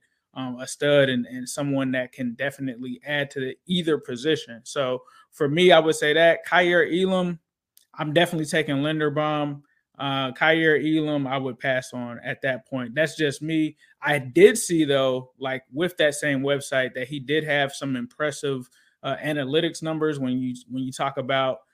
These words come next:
you know, yards per catch that he allowed on him and, and other things like that. But when I just cut on the film, he's not a guy that really wants to tackle anyone. And when you're in the A F C North, like, you have to be able to tackle. And I said this on A F C North Talk, and they were like, "Well,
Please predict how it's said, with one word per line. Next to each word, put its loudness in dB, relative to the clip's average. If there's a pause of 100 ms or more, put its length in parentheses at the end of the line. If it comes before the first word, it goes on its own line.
(140)
you -6
know, -4
yards 0
per -6
catch -2
that -4
he -4
allowed 0
on -4
him -4
and, -12 (100)
and -16
other -6
things -6
like -8
that. -4 (340)
But -4
when 2
I 4
just -4
cut 0
on 2
the -4
film, -2
he's -4
not 0
a 4
guy 0
that -4
really -4
wants -6
to -20
tackle -4
anyone. -18 (320)
And -6
when -4
you're -8
in -4
the -2
A 2
F -6
C -6
North, -4 (260)
like, -14
you -8
have -2
to -10
be -4
able -6
to -12
tackle. -6
And -14 (220)
I -8
said 2
this 2
on -2
A 6
F 0
C -6
North -2
Talk, -2
and -4
they -2
were -2
like, -4
"Well, -10